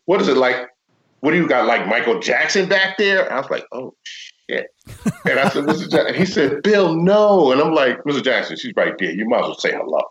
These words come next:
So he put the window down. He said, "Hello." He said, "You know, oh my God, I didn't know he was gonna do this."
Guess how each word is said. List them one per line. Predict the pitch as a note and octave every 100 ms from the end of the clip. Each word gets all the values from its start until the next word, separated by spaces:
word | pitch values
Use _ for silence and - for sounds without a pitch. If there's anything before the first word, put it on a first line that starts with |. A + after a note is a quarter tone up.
| _ _ _ _ _ _ _ _ _ -
So | F#2+ D#2 F2 - -
he | G3+
put | - -
the | -
window | A2+ B2 B2
down. | A#2 A2 G#2+
He | D3
said, | D3 C3+
"Hello." | D#3 C3
He | D3+
said, | D3+ C3+
"You | C#3
know, | C3+ D3
oh | C#3
my | C3+
God, | B2+ C3 C3+
I | D3
didn't | D3+ C#3+
know | C#3
he | B2+ D3+
was | B2 A#2
gonna | C#3 A2 -
do | - G3+
this." | A3 - - - -